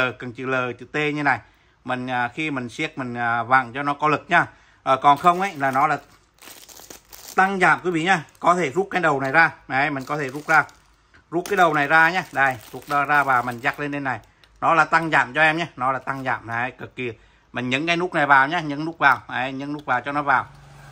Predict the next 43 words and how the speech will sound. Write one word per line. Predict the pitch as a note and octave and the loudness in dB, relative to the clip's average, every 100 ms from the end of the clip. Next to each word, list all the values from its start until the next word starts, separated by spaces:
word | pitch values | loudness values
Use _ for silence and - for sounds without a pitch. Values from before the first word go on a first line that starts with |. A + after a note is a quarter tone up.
| - | -18
Ok | B2+ | -6
chưa? | D3+ D#3+ C#3 - | -2 2 2 0
Đấy, | A#2+ A#2+ B2+ B2 - _ _ | -4 0 0 -2 -14 _ _
em, | B2+ C#3+ C#3+ | -4 -2 2
à, | C3+ | 0
một | B2+ B2 | 0 0
tay | D3 D3 D3 | 2 2 0
á. | C#3+ - | -6 -8
Đấy, | A2 A#2 A#2+ | -4 -4 -4
một | A#2 A2+ | -8 -4
tay | C3 B2+ | -4 -4
cho | |
nên | C3 C3 | -6 -4
nó, | A#2+ B2 B2+ _ _ _ | -2 -2 -4 _ _ _
à, | B2+ | -4
có | C3+ E3 | 2 4
thể | F#3 D3 | 4 2
tăng | E3 E3+ | 2 2
giảm | E3 C#3 B2 | 2 2 2
được | C#3+ - | -4 -2
nhá, | E3+ E3+ - | -2 -4 -4
tăng | D3 D3+ | -4 -2
giảm | C#3+ C3+ | -2 -2
được | - - | -6 -4
cho | |
em. | D3 C3 _ _ _ _ _ _ _ _ _ _ _ _ - - - - | -2 -2 _ _ _ _ _ _ _ _ _ _ _ _ -18 -18 -12 0
Đây, | C3 A#2 - _ _ _ | 2 2 -2 _ _ _
em | C3 D3 C#3 | -4 -2 2
vào | C3+ B2+ | 4 4
đây | B2+ C#3+ | 2 -2
nhá. | D#3+ - | -4 -2
Đây, | A#2+ B2 | -2 -2
cực | - C#3 - | -2 -6 -2
kỳ | C#3+ | -2
là | C3 | 0
ngon | C#3 D3+ | 2 2
luôn, | C#3 - | 0 0
tăng | D#3 D3 | 0 2
giảm | C3+ A2+ - _ _ _ _ - | 2 2 -6 _ _ _ _ 0
thoải | C3+ | 2
mái | C3 B2+ | 4 2
luôn | D3 E3+ | 2 -2
nhá. | F3+ | -2